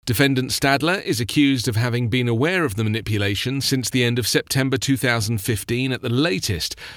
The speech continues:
but he did not prevent the sale of affected Audi and V W vehicles thereafter, the prosecutor said in a statement.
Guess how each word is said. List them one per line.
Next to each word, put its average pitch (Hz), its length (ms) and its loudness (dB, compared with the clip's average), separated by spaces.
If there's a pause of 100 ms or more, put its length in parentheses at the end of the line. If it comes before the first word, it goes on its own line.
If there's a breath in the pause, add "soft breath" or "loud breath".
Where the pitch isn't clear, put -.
(140 loud breath)
but 110 380 0
he 127 180 2
did 120 180 0
not 131 260 0
prevent 123 360 0
the - 80 -4
sale 160 500 2
of 101 80 -4
affected - 560 -4
Audi 113 400 0
and 101 160 0
V 123 160 0
W 117 340 0
vehicles 107 600 -2
thereafter, 113 720 -2
the 92 100 -8
prosecutor 104 560 -4
said 87 320 -4
in 110 160 -4
a 101 60 -2
statement. 101 680 -4